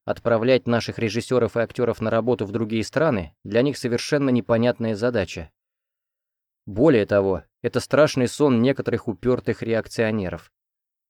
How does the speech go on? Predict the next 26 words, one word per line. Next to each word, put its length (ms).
Читал 360
в 60
свое 260
время, 280
что 180
многим 360
нашим 300
актрисам 480
после 260
показа 380
картин 400
на 80
кинофестивалях 960
иностранные 540
продюсеры 500
предлагали 600
роли 340
даже 240
в 100
Голливуде. 640
Но 120
чиновники 540
отказывали 560
под 200
надуманными 720
предлогами. 760